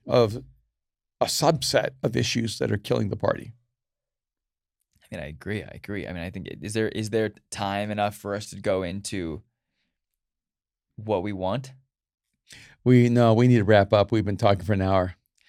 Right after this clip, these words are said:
Speaker 2: I know we, I know we do wanna talk about the Kanye West White Lives Matter thing.
Speaker 1: Maybe we should do that on Patreon.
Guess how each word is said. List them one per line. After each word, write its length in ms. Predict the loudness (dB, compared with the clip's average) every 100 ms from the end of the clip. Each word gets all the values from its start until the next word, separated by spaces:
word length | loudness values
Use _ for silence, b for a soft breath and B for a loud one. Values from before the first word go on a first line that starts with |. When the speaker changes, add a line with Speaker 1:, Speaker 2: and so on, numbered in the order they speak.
| _ _ -4
Speaker 2:
I 100 | 0
know 140 | 2
we, 140 | 2 2
I 120 | 2
know 140 | 2
we 100 | 0
do 160 | 2 0
wanna 180 | 0 -2
talk 260 | -2 -2
about 220 | 0 -2
the 80 | -4
Kanye 360 | -6 -6 -4 -2
West 280 | -2 -2 -2
White 180 | -2
Lives 240 | 0 -2 -4
Matter 240 | -6 -6
thing. 300 | -8 -12 -14 -20 _ _ _ _ 2
Speaker 1:
Maybe 140 | 6
we 60 | 6
should 160 | 6
do 100 | 4
that 120 | 4 2
on 100 | 2
Patreon. 400 | 0 -2 -6